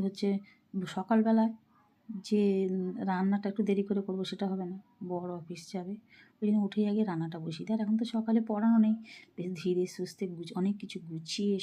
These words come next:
সব কিছু বেশ মনের মতো করে আনাজ কেটে রান্না করতে পারি, বেশ ভালো লাগে।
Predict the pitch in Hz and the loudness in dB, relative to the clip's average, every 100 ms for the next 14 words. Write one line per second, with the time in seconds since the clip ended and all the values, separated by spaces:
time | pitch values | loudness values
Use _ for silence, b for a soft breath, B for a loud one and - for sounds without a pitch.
0 | - 180 - 185 - 165 - 180 170 170 | -4 -10 -10 -12 -10 -10 -6 -4 -4 -4
1 | 160 160 165 - 175 160 170 - 185 175 | -4 -4 -6 -8 -6 -6 -8 -12 -12 -10
2 | 170 156 151 147 147 156 151 147 - b | -6 -6 -8 -10 -12 -12 -12 -12 -16 b
3 | b b 208 190 160 156 160 156 156 | b b -4 -2 -4 -4 -4 -6 -10